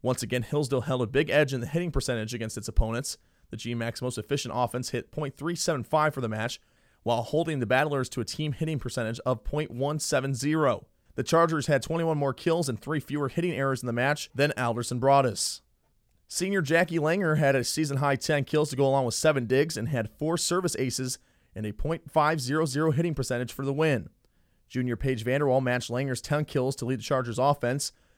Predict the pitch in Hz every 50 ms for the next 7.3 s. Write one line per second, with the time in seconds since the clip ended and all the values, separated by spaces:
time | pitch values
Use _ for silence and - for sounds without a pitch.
0 | _ _ - 170 160 - - 156 147 87 127 139 143 139 - 143 123 139 131 123
1 | 117 147 170 160 143 143 117 127 120 117 - - 160 170 170 156 - - 131 120
2 | 131 127 - - _ _ _ _ _ - 131 139 131 - - 147 147 117 123 120
3 | 117 131 - - - - - 170 160 131 - - - - - _ _ _ _ _
4 | - 117 113 107 - - 151 143 135 - 139 135 127 113 117 139 127 120 117 135
5 | 135 139 127 - - 139 120 113 101 - - 139 143 - 143 131 - 139 127 131
6 | 131 120 - - 131 127 127 117 - - 135 131 131 120 117 120 120 120 123 127
7 | 139 139 131 110 - -